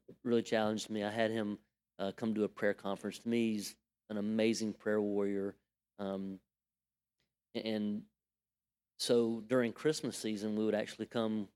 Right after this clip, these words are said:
the family would get together. And, uh, so I would get up with him every morning. And, and he says, you know, he says, he says, "In my time with the Lord," he said, "the Lord told me not to set an alarm, that he would wake me."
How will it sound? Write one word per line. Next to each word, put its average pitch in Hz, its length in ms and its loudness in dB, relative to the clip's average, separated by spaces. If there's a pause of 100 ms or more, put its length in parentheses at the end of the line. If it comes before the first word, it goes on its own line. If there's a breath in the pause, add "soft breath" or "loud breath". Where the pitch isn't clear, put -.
the 98 80 -8
family 110 280 -2
would 101 80 -2
get 107 120 -6
together. 104 480 2 (1040 soft breath)
And, 113 360 4
uh, 104 200 2
so - 180 4
I 123 60 8
would 127 100 4
get 131 120 6
up 127 100 2
with 110 100 -2
him 113 160 2
every 104 200 0
morning. 104 500 -2 (800)
And, 104 320 -6 (480)
and 104 60 -12
he 147 100 6
says, 127 240 2
you 135 60 0
know, 127 180 4
he 123 160 -2
says, 110 240 -6 (720)
he 127 80 0
says, 113 140 -2
"In 123 100 2
my 123 160 2
time 123 260 -2
with 107 80 0
the 104 40 0
Lord," 110 100 2
he 104 60 -2
said, 107 240 -4 (1040)
"the 117 80 -2
Lord 120 220 2
told 120 160 4
me 110 80 2
not 107 160 -2
to - 60 -12
set 113 120 0
an 107 80 0
alarm, 110 280 -2
that 101 80 -4
he 107 60 -2
would 110 120 -2
wake 107 240 -8
me." 95 160 -12